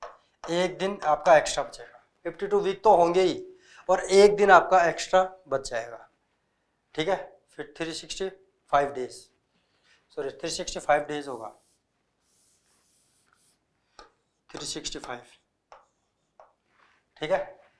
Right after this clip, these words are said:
थ्री सिक्सटी फ़ाइव डेज ऑर्डिनरी ईयर में, सामान्य वर्ष में, ठीक है। तो एक दिन एक्स्ट्रा बचा, अब इस एक दिन का भी संडे होना चाहिए, वो एक दिन भी क्या होना चाहिए, संडे होना चाहिए।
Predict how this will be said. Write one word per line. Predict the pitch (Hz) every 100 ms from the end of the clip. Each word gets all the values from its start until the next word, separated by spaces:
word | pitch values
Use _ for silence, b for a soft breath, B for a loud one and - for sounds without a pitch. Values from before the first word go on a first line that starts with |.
| _ _ _
थ्री | 160
सिक्सटी | - 170 -
फ़ाइव | 165 139 131
डेज | 127 123
ऑर्डिनरी | 156 151 160 160
ईयर | 143 135
में, | 123
सामान्य | 120 131 135 151
वर्ष | 147 143 135
में, | 120 -
ठीक | 156 175
है। | 180 B B B
तो | -
एक | 190 208 208
दिन | 202
एक्स्ट्रा | 180 - 147
बचा, | 135
अब | - 180 175 -
इस | 180 - -
एक | 196 208 214 -
दिन | 214 208 - _ -
का | 190 190 190 b b b -
भी | 214 208
संडे | 170 156 151
होना | 139 139 127
चाहिए, | - 120 _ _ _ _ _ _ _ -
वो | 165
एक | 175 170
दिन | 190
भी | 196
क्या | 196
होना | 190 185
चाहिए, | 196 190
संडे | 165 151 156
होना | 147 131
चाहिए। | - 123